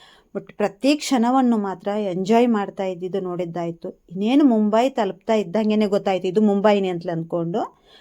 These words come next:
ಅನೌನ್ಸ್ ಮಾಡ್ತಾರೆ. ಎಲ್ಲಿ ನೋಡಿದ್ರು ಬಿಲ್ಡಿಂಗು, ಎಲ್ಲಿ ನೋಡಿದ್ರು ಬಿಲ್ಡಿಂಗು, ಎತ್ತರ ಎತ್ತರದ ಬಿಲ್ಡಿಂಗು. ಕೆಳಗಡೆ ಈ ಮ್ಯಾಚ್ ಬಾಕ್ಸ್ ಎಲ್ಲ ಹಾಕಿದ್ರೆ ಯಾವ ಥರ ಕಾಣಿಸ್ತದೆ, ಆ ಥರ ಕಾಣಿಸ್ತಾ ಇತ್ತು. ಸೇರೇನೇ ಇರ್ಲಿಲ್ಲ.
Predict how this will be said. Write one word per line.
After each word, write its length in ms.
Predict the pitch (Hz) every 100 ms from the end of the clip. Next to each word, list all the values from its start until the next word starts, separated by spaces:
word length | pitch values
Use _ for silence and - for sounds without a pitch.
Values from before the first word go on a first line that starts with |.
| _ -
ಅನೌನ್ಸ್ 360 | 196 220 226
ಮಾಡ್ತಾರೆ. 500 | 208 196 180 170 175
ಎಲ್ಲಿ 640 | 170 - 247 269 269 247 233
ನೋಡಿದ್ರು 600 | 214 226 269 269 240 233
ಬಿಲ್ಡಿಂಗು, 640 | 190 196 190 202 185 175 - - _ 214
ಎಲ್ಲಿ 360 | 220 247 262
ನೋಡಿದ್ರು 580 | 233 226 233 233 226 247
ಬಿಲ್ಡಿಂಗು, 560 | 208 208 196 208 196 190
ಎತ್ತರ 480 | 165 - - 214
ಎತ್ತರದ 320 | 220 214 220 233
ಬಿಲ್ಡಿಂಗು. 720 | 233 196 196 190 190 180 185 - _ _
ಕೆಳಗಡೆ 760 | - 254 269 302 302 220 302 - _ -
ಈ 460 | 208 214 208 202 185 - - _ -
ಮ್ಯಾಚ್ 300 | 240 254 254
ಬಾಕ್ಸ್ 320 | 247 247 -
ಎಲ್ಲ 180 | 247 240 233
ಹಾಕಿದ್ರೆ 580 | 220 220 220 226 220 214
ಯಾವ 180 | 208 185
ಥರ 160 | 196 208
ಕಾಣಿಸ್ತದೆ, 800 | 202 208 202 202 208 233 320 330 _
ಆ 200 | 170 202
ಥರ 200 | 220 220 214
ಕಾಣಿಸ್ತಾ 480 | 208 180 175 170 175
ಇತ್ತು. 280 | 170 -
ಸೇರೇನೇ 640 | 165 220 208 226 240 240 269
ಇರ್ಲಿಲ್ಲ. 400 | 233 196 185